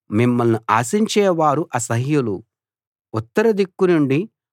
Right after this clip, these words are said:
నేనొకణ్ణి పురిగొల్పుతున్నాను. అతడు నా పేరున ప్రార్థిస్తాడు. అతడు సూర్యోదయ దిక్కు నుండి వచ్చి అతడు బురద తొక్కే విధంగా కుమ్మరి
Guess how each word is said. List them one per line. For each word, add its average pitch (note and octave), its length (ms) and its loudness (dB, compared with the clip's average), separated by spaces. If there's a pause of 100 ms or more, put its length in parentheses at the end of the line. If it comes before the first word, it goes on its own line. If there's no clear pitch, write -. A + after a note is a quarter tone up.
(160)
నేనొకణ్ణి D#3 640 2
పురిగొల్పుతున్నాను. B2+ 1160 -2 (340)
అతడు F3+ 440 2
నా B2+ 140 4
పేరున F3+ 460 2
ప్రార్థిస్తాడు. A2 880 -4 (380)
అతడు B2 240 -2
సూర్యోదయ F3 720 2
దిక్కు A#2 340 -4
నుండి E3+ 260 2
వచ్చి B2+ 520 -2 (440)
అతడు A#2+ 240 2
బురద B2 400 0
తొక్కే F#3+ 420 0
విధంగా A#2+ 560 0 (480)
కుమ్మరి F3+ 440 2